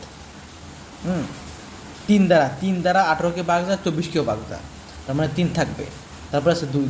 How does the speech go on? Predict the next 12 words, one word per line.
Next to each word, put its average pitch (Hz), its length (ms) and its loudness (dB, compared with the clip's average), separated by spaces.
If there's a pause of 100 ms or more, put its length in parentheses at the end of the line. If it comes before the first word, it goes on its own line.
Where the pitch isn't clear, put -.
দুই 208 180 8
দ্বারা 170 180 8 (380)
আঠারোকেও 202 560 2
ভাগ 185 160 4
যায়, 208 180 2
চব্বিশকেও 165 480 0
ভাগ 113 160 0
যায়, 110 140 -8
তার 156 140 0
মানে 156 140 2 (500)
ছয়, 202 320 6 (160)
তিন 208 200 4